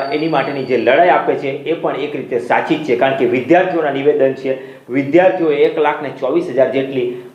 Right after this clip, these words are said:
મોટી ફી ભરવાની હોય છે અને એ ફી ભરી શકતા નથી, કારણ કે એમને નર્સિંગ કે બીજા બધા કોર્સમાં એડમિશન લીધું છે. એ એડમિશન એમણે ફક્ત મેટ્રિક શિષ્યવૃત્તિના આધાર ઉપર જ એડમિશન લીધું હોય છે અને એ એડમિશન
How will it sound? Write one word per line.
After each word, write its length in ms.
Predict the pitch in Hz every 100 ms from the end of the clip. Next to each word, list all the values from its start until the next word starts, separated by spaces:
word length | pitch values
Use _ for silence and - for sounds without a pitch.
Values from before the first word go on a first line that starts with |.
| 127
મોટી 580 | 135 156 180 127 - -
ફી 80 | 190
ભરવાની 440 | 139 131 131 127
હોય 180 | 123 127
છે 160 | 120 135
અને 180 | 123
એ 200 | 123 123
ફી 460 | - 175 170 - - - - -
ભરી 240 | 156 196
શકતા 320 | 147 - 123
નથી, 420 | 113 107 135 - - -
કારણ 220 | 147 151
કે 80 | 147
એમને 200 | 139 123
નર્સિંગ 580 | 120 139 139 180 170
કે 80 | 160
બીજા 260 | 131 139 165
બધા 160 | 135
કોર્સમાં 500 | 127 - 139 143 135
એડમિશન 400 | 117 127 139 143
લીધું 320 | 110 98 98 90
છે. 120 | - - - - -
એ 100 | 139
એડમિશન 540 | 135 165 180 180 131
એમણે 480 | - 143 160 139 135 - - -
ફક્ત 340 | 165 175 -
મેટ્રિક 600 | 139 123 131 135 180 180
શિષ્યવૃત્તિના 880 | 151 127 170 143 143 151 135 131 -
આધાર 300 | 123 - 151
ઉપર 320 | 143 - 170 180
જ 80 |
એડમિશન 420 | 131 120 139 131 127
લીધું 320 | 117 123 123
હોય 140 | 127
છે 140 | 123 139
અને 120 | 123
એ 120 | 131
એડમિશન 720 | 120 147 170 - 151 - -